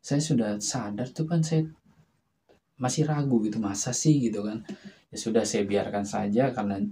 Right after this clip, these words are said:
aplikasinya ternyata tidak berjalan, video yang dia kirimkan itu tidak tampil. Eh, seperti pada waktu dia loading lama itu mungkin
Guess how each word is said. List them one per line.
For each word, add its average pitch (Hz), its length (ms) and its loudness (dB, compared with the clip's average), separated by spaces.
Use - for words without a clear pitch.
aplikasinya 104 800 -2
ternyata 104 400 -4
tidak 101 320 -4
berjalan, 107 480 0
video 101 320 0
yang 101 400 -4
dia 104 240 0
kirimkan 104 560 -2
itu 107 320 -4
tidak 101 260 2
tampil. 147 760 4
Eh, 110 160 -4
seperti 120 300 2
pada 131 180 10
waktu 110 300 8
dia 107 240 6
loading 104 480 6
lama 101 320 2
itu 104 200 0
mungkin 131 520 4